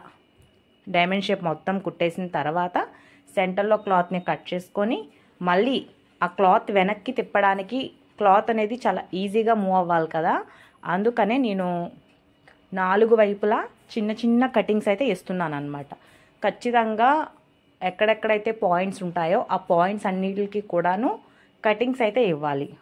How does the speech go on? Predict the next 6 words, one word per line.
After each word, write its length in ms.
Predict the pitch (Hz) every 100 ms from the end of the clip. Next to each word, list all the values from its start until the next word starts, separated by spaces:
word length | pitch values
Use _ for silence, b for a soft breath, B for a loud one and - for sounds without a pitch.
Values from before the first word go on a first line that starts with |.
| -
ఓకేనా? 480 | 175 196 185 160 147 - _ _ 175
అలా 140 | 185
కట్ 300 | 190 180 202
చేసిన 260 | 196 202 190
తర్వాత 460 | 170 165 185 190 370 453 b b b _
క్లాత్ని 640 | 226 196 240 247 302 453